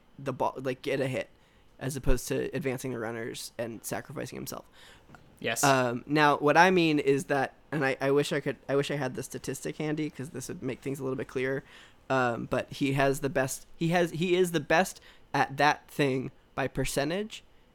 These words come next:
Speaker 1: and I think the second best by counting hits. Um, for what it's worth.
Speaker 2: S-, w-, oh, I thought he was second best at percentage.
Speaker 1: No, he was best at percentage, like, eighty-eight percent,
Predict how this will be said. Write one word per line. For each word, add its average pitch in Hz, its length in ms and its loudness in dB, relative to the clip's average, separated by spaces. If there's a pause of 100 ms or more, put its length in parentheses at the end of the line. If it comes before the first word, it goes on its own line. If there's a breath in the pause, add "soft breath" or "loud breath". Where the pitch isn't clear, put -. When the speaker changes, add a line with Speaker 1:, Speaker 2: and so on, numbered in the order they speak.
Speaker 1:
and 120 140 -2
I 127 80 -2
think 143 200 -4
the 127 80 -6
second 123 380 -4
best 123 340 -8
by - 280 -4
counting 135 340 -8
hits. - 320 -14 (1400)
Um, 113 400 -6 (880)
for - 140 -10
what - 120 -8
it's - 140 -12
worth. - 180 -10 (220)
Speaker 2:
S-, - 300 -2 (920)
w-, 185 280 -8 (260)
oh, 220 120 10
I 247 80 10
thought 262 160 6
he 247 80 6
was 240 180 6
second 262 320 6
best 117 260 6
at - 100 -4
percentage. - 640 -8
Speaker 1:
No, 143 100 4
he 143 120 6
was 147 120 4
best 175 280 4
at 180 80 -2
percentage, 135 380 0
like, 127 160 -4
eighty-eight 139 400 4
percent, 127 380 -6